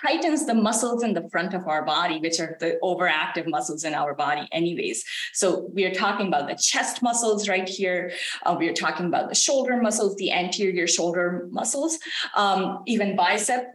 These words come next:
in the front of the arm. Um, and then we are talking about the hip flexors. So as a result, now we are creating a muscle imbalance because we are under this continuous stress cycle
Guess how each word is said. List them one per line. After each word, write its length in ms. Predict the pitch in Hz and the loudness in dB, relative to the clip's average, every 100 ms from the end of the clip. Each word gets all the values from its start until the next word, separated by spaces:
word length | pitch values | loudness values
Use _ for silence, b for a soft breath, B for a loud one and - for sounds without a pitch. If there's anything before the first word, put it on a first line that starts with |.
| - | 0
in 100 | 226 | 2
the 100 | 226 | 2
front 300 | - 190 208 | 2 0 0
of 140 | 175 | -2
the 100 | 185 | -6
arm. 360 | - 185 240 - - B B - | 0 2 2 0 -6 B B 2
Um, 560 | 214 196 196 185 - - | 4 4 2 -4 -2 2
and 260 | 247 226 | 4 4
then 220 | 226 220 226 | 4 4 4
we 100 | 214 | 4
are 120 | 202 | 2
talking 500 | - 226 247 285 233 | 0 0 2 2 4
about 240 | 202 180 | 4 2
the 80 | 190 | 2
hip 240 | - 415 | 2 0
flexors. 680 | - - - - - - - _ _ _ _ _ _ b b | 0 -2 -2 -6 -6 -10 -12 _ _ _ _ _ _ b b
So 840 | - - 240 240 233 226 226 226 - - _ 247 | 2 8 8 8 6 4 2 -4 -8 -18 _ 2
as 280 | 254 277 | 4 4
a 140 | 311 269 | 2 2
result, 640 | 262 269 494 640 554 - | 2 4 4 4 2 2
now 400 | 247 269 370 403 | 4 4 6 6
we 160 | 339 294 | 6 6
are 160 | 277 | 4
creating 680 | - 262 240 247 269 247 247 B B - | 2 0 2 0 0 0 -2 B B 2
a 80 | |
muscle 640 | 233 226 247 269 285 269 - | 4 6 6 4 2 2 0
imbalance 800 | 247 359 453 381 240 220 214 220 | 0 2 2 2 4 4 2 0
because 340 | 226 233 240 233 | -2 -2 0 2
we 340 | 208 247 294 | 4 4 4
are 180 | 311 - | 4 2
under 440 | 226 226 220 220 220 | 2 2 4 2 0
this 280 | 214 208 - | -2 -4 -2
continuous 840 | - 208 - - 220 240 185 165 - | 2 2 2 2 2 2 0 0 -4
stress 340 | - 277 - | -2 0 0
cycle 560 | - 101 - - - | -2 -4 -6 -10 -12